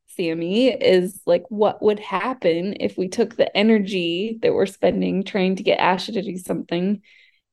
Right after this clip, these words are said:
and we just spent that energy going to our state legislators and making a cap of our own? And, and there's different ways you can do this. I know a lot of people go immediately to trying to create a union, which I think just,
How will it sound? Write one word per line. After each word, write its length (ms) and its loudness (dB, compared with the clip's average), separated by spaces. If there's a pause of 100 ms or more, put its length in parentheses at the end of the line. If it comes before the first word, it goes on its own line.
and 180 2
we 260 2
just 320 -2
spent 380 4
that 220 6
energy 680 4
going 360 4
to 160 -2
our 160 2
state 400 0
legislators 920 2 (360)
and 180 0
making 380 0
a 80 -4
cap 480 0 (200)
of 140 0
our 160 4
own? 380 -4
And, 340 -2 (180)
and 240 0
there's 280 2
different 400 -2
ways 320 2
you 100 -6
can 160 -6
do 140 -2
this. 260 4
I 120 -2
know 220 -2
a 60 -4
lot 160 0
of 60 -4
people 420 0 (960)
go 180 8
immediately 680 6
to 120 0
trying 360 0
to 280 2 (280)
create 400 0
a 40 0
union, 560 -2
which 160 -2
I 100 0
think 260 -8
just, 340 -8